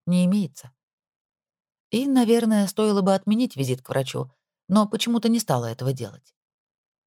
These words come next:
В медицинский центр я приезжаю к полудню,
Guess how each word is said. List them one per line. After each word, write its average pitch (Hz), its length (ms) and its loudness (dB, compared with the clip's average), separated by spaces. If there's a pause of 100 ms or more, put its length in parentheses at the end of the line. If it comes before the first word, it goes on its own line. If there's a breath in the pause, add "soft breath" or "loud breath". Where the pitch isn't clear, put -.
(960)
В 135 80 -4
медицинский 208 560 0
центр 220 340 -2
я 185 160 0
приезжаю 180 440 0
к - 100 -14
полудню, 120 540 -8